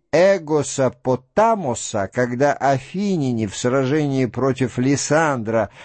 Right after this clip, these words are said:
потеряли свой последний флот, упадёт камень с неба. Вообще, уже относительно Фалеса, Анаксимандра и других –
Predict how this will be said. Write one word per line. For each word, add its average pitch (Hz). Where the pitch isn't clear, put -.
потеряли 151
свой 160
последний 135
флот, 196
упадёт 160
камень 151
с -
неба. 139
Вообще, 127
уже 123
относительно 127
Фалеса, 120
Анаксимандра 139
и 117
других – 127